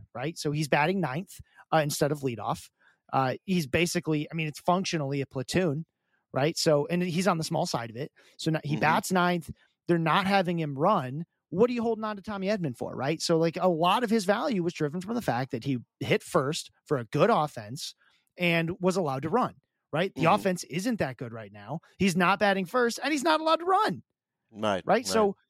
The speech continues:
Speaker 1: so with Tommy Edman, he's a player that you can start thinking, especially in a twelve-team league, um, and you own, you don't have, like, the corner infield, the middle infielder and all that, you can let him go. You can let him
Speaker 2: Mm-hmm.
Speaker 1: go. Uh, you maybe keep him on your watch list if you're a fan,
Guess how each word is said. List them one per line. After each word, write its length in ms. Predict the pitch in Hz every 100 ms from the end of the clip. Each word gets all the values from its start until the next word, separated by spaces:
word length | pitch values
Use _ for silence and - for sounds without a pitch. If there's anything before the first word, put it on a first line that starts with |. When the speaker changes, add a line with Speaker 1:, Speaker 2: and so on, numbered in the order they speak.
| _
Speaker 1:
so 140 | - 202
with 100 | 185
Tommy 300 | 196 202 190
Edman, 320 | 196 185 175
he's 180 | 185 185
a 60 |
player 340 | - 160 180 185
that 200 | 175 139
you 120 | 165
can 120 | 196
start 200 | 196 196
thinking, 180 | 233 190
especially 320 | 175 180 190
in 60 | 175
a 40 |
twelve-team 440 | - 156 151 175
league, 340 | 147 151 160 147 - - _ _
um, 460 | 143 143 139 131 117 _ _ _ -
and 340 | 175 175 175
you 180 | 160 170
own, 220 | 165 170 156
you 140 | 160
don't 260 | 151 170 156
have, 280 | 160 165 160
like, 180 | 151
the 100 | 147
corner 360 | - 143 160 160
infield, 340 | 160 151 165 143
the 80 |
middle 220 | 135 151 156
infielder 360 | 156 165 160
and 100 | 160
all 80 | 156
that, 240 | 165 185 - _ _
you 60 | -
can 140 | 294
let 120 | 262 254
him 100 | 190
go. 340 | 170 202 - _ _ _ -
You 100 | 170
can 140 | 165
let 120 | 151
him 80 | 202
Speaker 2:
Mm-hmm. 20 |
Speaker 1:
go. 360 | 175 170 170 160 _ _ -
Uh, 80 | -
you 140 | 180 208
maybe 260 | 226 254
keep 160 | 214 233
him 60 | 240
on 100 | 226
your 100 | 202
watch 240 | 170 226
list 220 | 320 349
if 100 | 202
you're 120 | 180 139
a 40 |
fan, 420 | - 151 208 330